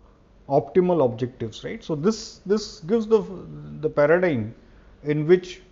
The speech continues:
we want to look at machine intelligence, right? So this, uh, uh, so for time being, uh, let me make it clear that this only gives, uh,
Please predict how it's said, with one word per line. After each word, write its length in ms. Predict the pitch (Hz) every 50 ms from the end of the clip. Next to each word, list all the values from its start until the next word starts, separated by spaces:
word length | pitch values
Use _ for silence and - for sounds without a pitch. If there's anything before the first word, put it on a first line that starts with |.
| - 123 123
we 200 | 127 147 160 160
want 400 | 151 127 120 131 143 160 170 160
to 60 | 170
look 300 | 151 139 139 147 139 -
at 220 | 151 160 160 - - - _ _ _ _ _ _ _ _
machine 440 | - 139 143 143 143 - - 160 139
intelligence, 880 | 123 113 104 110 101 98 101 - 101 98 101 - - - - - - - - - - -
right? 180 | 180 240 -
So 100 | - 180
this, 340 | 170 180 185 185 - - -
uh, 200 | 160 143 135 131
uh, 420 | 127 123 - 127 127 123 120 120
so 380 | 113 - 156 151 139 131 127 - - -
for 140 | - 151
time 220 | 143 151 156 165 165
being, 280 | 180 180 180 175 165
uh, 60 | 151 139
let 340 | 131 127 123 127 131 120 -
me 60 | 147
make 220 | 143 139 135 135
it 160 | 147 139 135 -
clear 220 | 147 151 156 160
that 180 | 147 147 139 - - - - - - - - - _ _ _ _ _ _ _ - - 123
this 300 | 123 151 147 - - - -
only 300 | 160 165 170 170 175 180
gives, 420 | 170 156 170 165 165 - - -
uh, 260 | 147 139 131 123 123